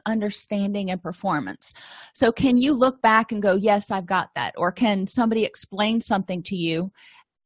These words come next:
and you evaluate in your own mind whether you understand what needs to be done? From a clinician standpoint, this would apply when we're giving somebody homework for the week. So we talk about,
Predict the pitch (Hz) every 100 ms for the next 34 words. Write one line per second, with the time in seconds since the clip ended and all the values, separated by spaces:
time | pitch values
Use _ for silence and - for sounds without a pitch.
0 | _ 208 208 226 208 180 196 208 202 190
1 | 180 - 196 185 185 196 196 190 180 180
2 | 202 208 214 214 - 202 196 196 - -
3 | 208 190 180 185 - 185 175 - - 170
4 | 165 160 208 147 - - _ - - -
5 | - - 240 214 214 202 196 - 233 226
6 | 254 262 226 - 202 196 - 190 196 -
7 | 190 - 190 185 - 185 185 180 185 -
8 | 214 208 196 226 226 226 - 214 196 196
9 | 190 190 _ _ _ - 220 220 175 -
10 | - _ _ _ _ 220 202 214 190 -
11 | - _ _ - - 196 190 180 - _
12 | - 202 247 214 220 208 202 -